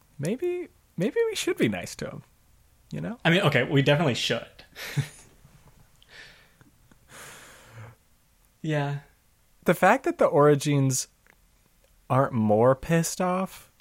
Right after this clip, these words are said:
Speaker 1: is astounding. These people are, these people are pretty nice, if we're being fair.
Speaker 2: <laughs>
Speaker 1: In, especially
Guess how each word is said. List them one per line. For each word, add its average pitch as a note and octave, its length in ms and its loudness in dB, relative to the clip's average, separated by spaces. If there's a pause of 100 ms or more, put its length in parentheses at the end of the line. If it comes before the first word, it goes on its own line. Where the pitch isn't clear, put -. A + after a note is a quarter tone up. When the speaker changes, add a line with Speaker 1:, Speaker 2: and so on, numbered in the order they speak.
(580)
Speaker 1:
is A#2+ 160 2
astounding. - 760 -4 (760)
These D#3+ 160 2
people D#3 320 4
are, G2+ 300 2 (1200)
these G#3 140 -4
people F#4 240 -2
are F#3+ 40 2
pretty D#3 220 4
nice, - 460 -4 (600)
if A2+ 80 -6
we're A#2 100 4
being A2 260 0
fair. C#3+ 460 0
Speaker 2:
<laughs> - 60 -20 (1160)
Speaker 1:
In, F#3+ 220 4
especially F#3+ 640 4